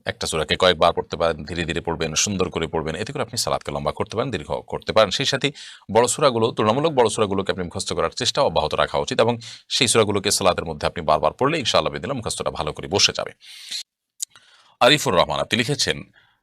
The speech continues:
আহ, শাবানের বিশেষ আমল সম্পর্কে জানতে চাই। ভাই আরিফুর রহমান, শাবান মাসের, আহ, বিশেষ আমল হলো নফল সিয়াম। যত বেশি নফল সিয়াম রাখবেন শাবান মাস, তত বেশি আপনার জন্য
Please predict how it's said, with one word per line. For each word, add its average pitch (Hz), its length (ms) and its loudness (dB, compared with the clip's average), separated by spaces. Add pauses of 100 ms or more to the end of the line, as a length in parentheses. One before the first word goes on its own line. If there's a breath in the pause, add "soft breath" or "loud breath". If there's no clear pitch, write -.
(140 soft breath)
আহ, 71 300 -2
শাবানের 104 480 4
বিশেষ - 420 0
আমল 107 220 -2
সম্পর্কে 87 580 -4
জানতে 67 340 -10
চাই। 98 240 4 (400)
ভাই 104 120 2
আরিফুর 107 260 0
রহমান, 117 360 -4
শাবান 127 480 2
মাসের, 139 400 0 (460 loud breath)
আহ, 71 460 2
বিশেষ 110 520 2
আমল 98 240 -6
হলো 98 260 -8
নফল 76 300 -8
সিয়াম। - 360 -8 (160)
যত - 160 -8
বেশি 82 200 -6
নফল 90 200 -8
সিয়াম 117 280 -6
রাখবেন 98 260 -6
শাবান 95 320 -2
মাস, 80 240 -4
তত - 180 -10
বেশি 73 400 -6 (400 loud breath)
আপনার 73 380 0
জন্য 64 440 -8